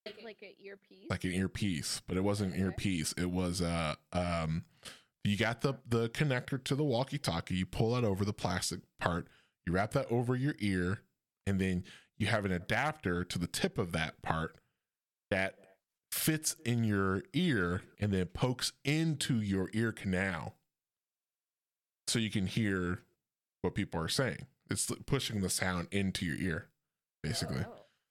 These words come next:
Speaker 2: So I had that in my ear every day for five days for seven hours or more each day.
Speaker 1: Just, just one ear, though?
Speaker 2: Just one ear.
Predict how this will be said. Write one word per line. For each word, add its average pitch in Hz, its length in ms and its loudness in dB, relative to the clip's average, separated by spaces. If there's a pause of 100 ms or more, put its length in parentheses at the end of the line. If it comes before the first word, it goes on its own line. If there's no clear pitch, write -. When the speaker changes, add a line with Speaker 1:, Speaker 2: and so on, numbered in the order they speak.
(280)
Speaker 2:
So - 240 0
I 101 140 0
had 151 280 0
that - 160 0
in 131 200 0
my 104 320 -2
ear 120 640 0 (920)
every 113 420 2
day 101 640 0
for - 180 -8
five 101 460 2
days 95 640 0 (1600)
for 107 280 0
seven 113 540 0
hours 95 440 2
or 90 80 2
more 92 440 2
each 92 260 0
day. 71 320 -4 (460)
Speaker 1:
Just, 240 200 -12
just 247 220 -12
one 233 220 -16
ear, 190 220 -12
though? 294 200 -16 (100)
Speaker 2:
Just - 200 -2
one 87 180 2
ear. 98 280 -2